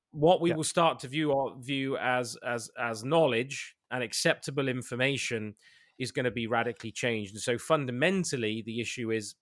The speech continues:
Speaker 1: in the end, the people. Because good people, good men and women, um, their opinion is knowledge in the making. And when it's bad men and women,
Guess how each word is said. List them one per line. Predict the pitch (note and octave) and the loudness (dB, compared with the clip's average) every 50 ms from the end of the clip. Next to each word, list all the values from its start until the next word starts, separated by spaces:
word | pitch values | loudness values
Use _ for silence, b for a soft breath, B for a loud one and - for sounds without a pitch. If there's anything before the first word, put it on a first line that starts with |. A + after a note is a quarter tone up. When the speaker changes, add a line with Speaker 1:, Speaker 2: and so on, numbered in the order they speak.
| _ _ _ | _ _ _
Speaker 1:
in | - C3+ C3 | -4 -2 0
the | B2 B2 B2+ D3 | 0 4 4 6
end, | F3+ E3 C#3 B2 A#2 A#2 A#2 B2+ - - | 6 6 4 4 0 -2 -6 -8 -10 -6
the | A#2 B2 | -4 -4
people. | - - - D3 C3+ - - G2+ E2+ - - _ _ _ _ _ _ _ _ _ _ _ _ _ _ _ _ _ _ _ | -4 -4 -6 -6 -6 -6 -6 -8 -8 -8 -12 _ _ _ _ _ _ _ _ _ _ _ _ _ _ _ _ _ _ _
Because | - C#3 - - D3 D#3 D3 C#3 C3+ A2+ - - - - A#2+ G#2 | -4 -4 2 4 6 6 6 6 4 2 -4 -8 -12 -16 -4 4
good | D#3 E3+ G#3 F#3+ - - | 6 8 8 6 4 -2
people, | - D3 C3+ A2 - - A#2 A#2+ C#3+ E3 F3+ - _ _ _ _ _ _ | -6 -6 -6 -4 0 2 4 4 4 2 0 -4 _ _ _ _ _ _
good | - D#3+ E3 D#3+ D3+ | 4 4 4 6 6
men | E3+ D#3+ D#3+ D#3 | 6 6 6 6
and | D#3 D#3 C#3+ | 4 4 2
women, | C3 B2 A#2 A#2 A#2+ B2+ C#3 C#3+ - _ _ _ _ _ _ - _ _ _ _ _ _ - | 2 2 4 2 2 0 -4 -8 -12 _ _ _ _ _ _ -20 _ _ _ _ _ _ 2
um, | B2+ B2 B2 B2 B2 B2 B2 A#2+ A2+ - _ _ _ _ _ _ _ _ _ _ _ _ _ _ _ _ _ _ _ _ _ _ _ _ _ _ _ _ _ - | 4 6 6 4 4 0 -4 -6 -8 -12 _ _ _ _ _ _ _ _ _ _ _ _ _ _ _ _ _ _ _ _ _ _ _ _ _ _ _ _ _ 0
their | B2 C#3+ D#3+ F#3 F#3+ F#3+ | 4 6 8 8 8 6
opinion | F#3 - C#3 E3 D#3 C#3+ C3 B2+ B2 B2+ C3 C3 A#2+ _ _ _ _ _ _ _ - | 4 4 4 2 4 4 4 2 2 2 0 -4 -8 _ _ _ _ _ _ _ -4
is | - C3+ C#3 A#2+ G#2+ - - - _ _ _ _ | -2 -2 0 0 -4 -6 -8 -10 _ _ _ _
knowledge | A#2+ B2+ D3 D#3+ D#3 D3+ D3+ D3 B2 A#2+ | 0 4 6 8 10 8 8 6 4 2
in | C3+ C3 | 2 2
the | B2+ A#2+ | 4 4
making. | A#2 A#2 A2+ A2+ - - B2 A#2+ B2 B2 A#2+ b b b b b b b b b b b _ | 4 4 4 4 2 0 0 0 0 -2 -6 b b b b b b b b b b b _
And | - C3+ B2+ B2+ C3 C3 A#2 A2 - _ | 2 4 4 4 2 0 -6 -8 -12 _
when | - C3+ B2+ C#3+ C#3 C3+ C3+ C3+ C#3 - - _ _ _ _ _ _ _ | -8 -2 2 4 4 4 2 0 -4 -8 -12 _ _ _ _ _ _ _
it's | - C#3+ B2+ C3+ | -6 -6 -6 0
bad | B2 E3+ E3 E3+ F3+ D3+ C#3+ | 2 4 6 6 6 4 4
men | D#3 C#3+ C3+ | 4 4 4
and | C3+ C3+ C3 | 4 2 2
women, | C3 C3+ C3 C#3 C3+ C3 C3+ B2+ | 2 4 4 4 2 2 0 -4